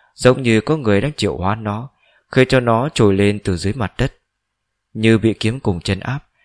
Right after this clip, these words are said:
chỉ có thể chấn động, không cách nào rời đi. Lúc này trong kiếm cung này đang tiến hành một hồi đại năng nghị chấp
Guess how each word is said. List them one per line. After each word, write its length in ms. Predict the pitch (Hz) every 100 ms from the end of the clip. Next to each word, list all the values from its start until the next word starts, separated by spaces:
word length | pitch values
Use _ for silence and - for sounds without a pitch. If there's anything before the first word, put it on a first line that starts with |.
| _ -
chỉ 180 | 123
có 160 | 117 170
thể 180 | - 95
chấn 280 | 123 160 202
động, 180 | 85 - _
không 200 | - 113
cách 180 | - -
nào 200 | 107 92
rời 220 | - 87 80
đi. 200 | 101 110 _ _ _ _ _ _ _ _ _ _ _ _ _ _ _ _ _ _ _ _ _ _ _ _ _ _ _ _
Lúc 200 | - 127
này 260 | 120 101 98
trong 160 | 120 110
kiếm 220 | 117 143
cung 280 | 117 104 101
này 280 | 95 90 - _ _
đang 180 | 123 113
tiến 220 | 127 160
hành 260 | 123 107 107
một 120 | 104
hồi 240 | 104 104
đại 160 | 101 87
năng 220 | 127 151
nghị 160 | 110 82
chấp 200 | 156